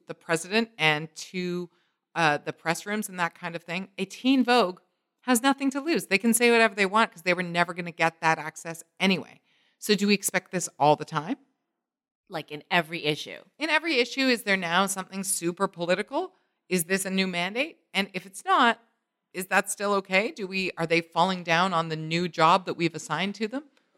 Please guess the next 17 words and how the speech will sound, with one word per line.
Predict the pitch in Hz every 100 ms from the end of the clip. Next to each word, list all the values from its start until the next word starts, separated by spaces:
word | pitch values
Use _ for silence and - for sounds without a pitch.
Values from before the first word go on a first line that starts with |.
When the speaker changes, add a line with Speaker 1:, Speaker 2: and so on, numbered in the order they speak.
| _
Speaker 1:
or | 156
that | 160 143
they | 143
just | 151 151 -
assign | - - 156 160
themselves? | 160 156 160 202 - - _ _ _
Speaker 2:
And | 247 233
this | 233 226
is | 220
where, | 214 214 202 196 170 _ _ _ _
if | 214
we | 214
wanna | 208 202
tie | - 220 196
it | 185
back | 202 196 190
to | - 202 180 175